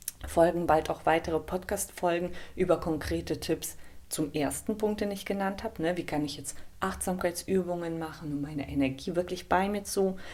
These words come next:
behalten? Aber das ist der Punkt, um überhaupt zu verstehen, warum es so wichtig ist,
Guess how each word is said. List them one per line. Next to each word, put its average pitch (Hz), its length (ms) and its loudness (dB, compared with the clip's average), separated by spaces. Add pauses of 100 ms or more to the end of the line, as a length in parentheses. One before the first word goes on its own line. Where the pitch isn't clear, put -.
(160)
behalten? 160 640 2 (260)
Aber 156 200 4
das 170 500 0
ist 165 220 0
der 160 80 4
Punkt, 165 460 -2
um 170 120 -2
überhaupt 151 460 -2
zu 139 100 -4
verstehen, 151 680 -2 (420)
warum 143 340 2
es 139 140 2
so 139 140 -2
wichtig 143 400 -4
ist, - 360 -8